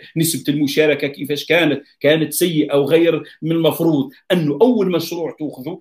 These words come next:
يشاركوا فيه كل الجزائريين، مش الجبهة أصلًا اللي هي معاك تمزقت، تمزقت بين رافض خير الجزائر ما بين هويته وما بين مستقبل بلده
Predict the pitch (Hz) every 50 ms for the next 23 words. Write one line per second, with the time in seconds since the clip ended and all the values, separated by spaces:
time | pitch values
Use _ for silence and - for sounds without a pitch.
0 | - _ _ 127 139 - 170 156 269 - - 127 - 131 123 - _ 214 247 277
1 | 254 196 170 143 143 147 - 127 120 127 175 214 - - - _ _ _ - 165
2 | 226 - - 185 135 143 147 143 - - - - - - - 147 160 180 214 -
3 | _ _ - 190 165 175 170 160 240 220 180 165 147 131 131 147 139 147 165 165
4 | - - - _ _ - 254 262 233 170 139 - - - - _ _ _ _ _
5 | _ _ _ _ _ _ _ _ _ _ _ _ _ _ _ _ _ - 226 247
6 | - - - - 202 208 156 156 220 220 220 196 196 196 220 233 226 - 240 240
7 | 233 269 269 269 - - _ _ _ _ 240 - - - - 226 226 185 196 190
8 | 190 196 156 151 185 165 175 196 196 - 160 160 175 165 - 214 208 165 135 170
9 | 175 190 220 190 165 - - 131 120 - _ _ _ _ 151 156 170 190 190 -
10 | 196 220 196 190 190 185 - - - - 175 170 185 160 160 262 190 165 139 131
11 | 131 135